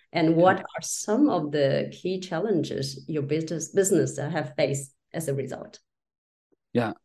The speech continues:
Speaker 2: I mean, let's start with the obvious. I mean, it was February twenty twenty. The world started to, you know, understand what is a pandemic. It's, um, once in a every hundred-year event. And I guess no one was alive, or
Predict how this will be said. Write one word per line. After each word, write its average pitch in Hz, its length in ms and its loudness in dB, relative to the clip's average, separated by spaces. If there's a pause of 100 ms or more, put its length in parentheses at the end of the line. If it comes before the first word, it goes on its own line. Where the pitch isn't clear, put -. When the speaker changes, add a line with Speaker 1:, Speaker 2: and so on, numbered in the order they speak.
Speaker 2:
I 143 40 4
mean, 156 260 10 (440)
let's 143 140 2
start 170 140 6
with 151 140 6
the 104 100 8
obvious. 90 380 2
I 90 40 2
mean, 95 240 6
it - 380 -6
was 123 160 6
February 117 240 4
twenty 101 200 2
twenty. 127 320 6 (540)
The 104 180 0
world 110 320 6
started - 540 -4
to, 82 260 -4 (340)
you - 120 -4
know, 67 320 -4 (260)
understand 101 320 6
what 98 120 6
is 107 160 6
a 104 60 4
pandemic. 90 480 2
It's, - 220 -4
um, 87 460 6 (400)
once 107 360 4
in 98 160 4
a 90 240 2 (220)
every 101 200 6
hundred-year 95 480 2
event. 82 340 -4
And 82 140 -6
I 104 80 2
guess 107 180 4
no 117 100 8
one 98 200 6
was 90 140 0
alive, 85 520 -2 (200)
or 95 200 6